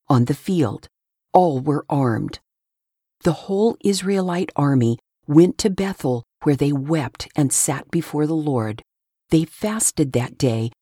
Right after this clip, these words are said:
until evening and offered burnt offerings and fellowship offerings to the Lord. Then the Israelites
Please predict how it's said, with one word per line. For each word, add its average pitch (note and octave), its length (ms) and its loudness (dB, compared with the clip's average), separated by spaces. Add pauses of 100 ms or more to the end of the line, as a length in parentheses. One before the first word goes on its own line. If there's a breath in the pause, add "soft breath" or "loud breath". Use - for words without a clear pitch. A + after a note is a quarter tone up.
(100)
until E3+ 500 4
evening C#3+ 560 0 (280)
and D#3 260 2
offered D#3+ 500 -4
burnt G3+ 360 0
offerings D3+ 640 0
and F#3 240 0
fellowship G#3+ 680 -2
offerings A#2+ 580 2
to - 140 0
the F3 120 2
Lord. F3+ 560 0 (600)
Then G3 340 8
the G#3+ 220 4
Israelites B2 880 0